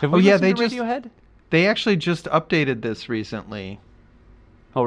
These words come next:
Speaker 1: really?
Speaker 2: we listened to OK Computer, yeah. Uh,
Speaker 1: Yeah, that's,
Speaker 2: in
Speaker 1: that's,
Speaker 2: episode
Speaker 1: that's
Speaker 2: twenty or
Speaker 1: number three
Speaker 2: thirty.
Speaker 1: on their list.
Speaker 2: Mm-hmm.
Speaker 1: Yeah, and then, uh, and then U two, Ak Chung Baby.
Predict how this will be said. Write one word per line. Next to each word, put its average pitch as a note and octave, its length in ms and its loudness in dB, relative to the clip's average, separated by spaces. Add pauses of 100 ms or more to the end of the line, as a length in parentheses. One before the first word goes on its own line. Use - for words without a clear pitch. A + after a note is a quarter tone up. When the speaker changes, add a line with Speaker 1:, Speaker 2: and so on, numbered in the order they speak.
(140)
Speaker 1:
really? - 100 -2
Speaker 2:
we D#3 140 2
listened E3 380 0
to D3+ 160 2
OK D3 340 0
Computer, A#2+ 460 -4
yeah. G#2+ 340 -4 (260)
Uh, A#2+ 180 -2
Speaker 1:
Yeah, D#3+ 220 2
that's, B2 200 -2
Speaker 2:
in A#2+ 120 -6
Speaker 1:
that's, A#2+ 80 -4
Speaker 2:
episode A#2+ 340 -2
Speaker 1:
that's B2+ 120 -2
Speaker 2:
twenty B2+ 180 -2
or - 100 0
Speaker 1:
number A#2+ 80 0
three B2 120 -4
Speaker 2:
thirty. C3+ 200 0
Speaker 1:
on A2 100 0
their A2 120 -2
list. B2+ 400 -6 (240)
Speaker 2:
Mm-hmm. C#3 240 -4 (760)
Speaker 1:
Yeah, B2+ 380 -2
and A2 160 -4
then, A2 300 0
uh, G#2 460 0
and A#2+ 140 -4
then B2+ 140 0
U A#2+ 160 2
two, C3+ 400 -2 (480)
Ak G2+ 180 -4
Chung G#2+ 240 -2
Baby. G2 380 -2